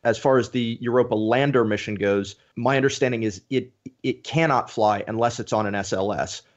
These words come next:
So whatever happens with the S L S program will have a major impact on decisions in planetary science.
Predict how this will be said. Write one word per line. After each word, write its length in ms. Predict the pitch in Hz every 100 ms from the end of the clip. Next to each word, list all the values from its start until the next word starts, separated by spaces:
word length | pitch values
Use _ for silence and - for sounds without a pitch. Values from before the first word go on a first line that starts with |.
| _
So 440 | - - 123 113 110
whatever 680 | - 110 123 131 135 127 120
happens 420 | 117 143 123 110
with 80 | 107
the 100 | 110
S 140 | 107
L 140 | 110 120
S 100 | 117
program 500 | 120 101 101 98 - _ 135
will 160 | 113
have 180 | 123 110
a 40 |
major 360 | 110 110 110 107
impact 400 | 104 104 101 101
on 160 | 98 95
decisions 400 | 95 104 95 95
in 100 | 95
planetary 480 | 101 95 98 92
science. 380 | - 82 78 -